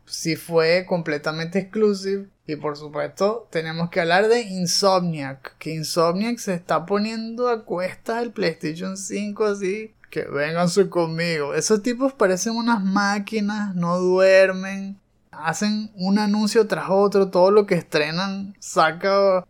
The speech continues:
review por los cielos. No sé en serio cómo lo hacen, pero hoy en día es el mejor estudio de PlayStation.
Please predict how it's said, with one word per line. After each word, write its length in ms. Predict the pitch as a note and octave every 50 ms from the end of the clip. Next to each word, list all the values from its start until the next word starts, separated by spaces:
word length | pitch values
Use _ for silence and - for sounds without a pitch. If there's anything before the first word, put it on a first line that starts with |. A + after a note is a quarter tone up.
| -
review 840 | - E3+ F#3 F#3 F3+ F3+ F3 E3+ E3+ E3+ E3+ E3+ E3+ F3+ G#3+ G#3+ F#3+
por 180 | F3+ F3+ E3+ D#3
los 240 | D#3 D#3 D#3 D#3+ D3+
cielos. 800 | - - - F3 F3 F3+ G3 G#3 G3+ G3 F#3+ F#3+ F#3+ G3 F#3+ F3+ _ _ -
No 240 | F3 F3+ A3+ C4
sé 180 | C4+ - - D4
en 100 | C#4+ C#4+
serio 240 | C4+ C#4 C4 C4 C4
cómo 220 | - C4 C4 B3+
lo 160 | A#3 G#3+ F3+
hacen, 400 | D3+ D3+ D3 C3+ - D#3 D#3+ E3 _ _ _ _ -
pero 220 | - F3 F3+ F#3
hoy 120 | F#3 G3 A3
en 220 | B3 B3 B3 A#3+
día 440 | C4 C4 C4+ C4+ C4+ C4+ C4 B3+ - _
es 300 | A3 G3+ G3 G3 G3+ G#3+
el 80 | A#3 A#3+
mejor 340 | A#3 A3+ G3 F#3 G3+ G3+
estudio 460 | G#3+ G#3+ G3+ G#3 - A3 G#3+ G#3+ G#3+ G#3
de 160 | G3+ G3+ F#3+
PlayStation. 960 | G3 F3+ E3+ E3 D#3+ D3 - - D#3+ D3+ D3 C#3+ - - D3 D3 - - -